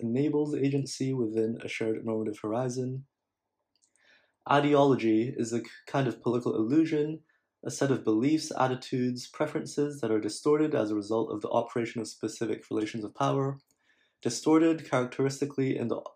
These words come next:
um, in the sense of presenting such beliefs as connected with universal interests when in fact they serve particular interests.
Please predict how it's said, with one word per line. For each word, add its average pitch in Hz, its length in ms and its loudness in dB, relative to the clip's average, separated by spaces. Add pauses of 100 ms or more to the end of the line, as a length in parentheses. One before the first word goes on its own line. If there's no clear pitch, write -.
um, 113 280 0
in 120 100 -4
the 113 80 0
sense 117 240 -4
of - 80 -20
presenting 117 440 -4
such - 300 -6
beliefs 113 360 -2
as 110 100 -6
connected 135 540 -2
with 113 100 -2
universal 110 560 -2
interests 139 520 -6
when 110 200 -4
in 107 120 -6
fact 110 240 -4
they 110 80 -2
serve 107 320 -4
particular 113 500 -2
interests. 110 640 -8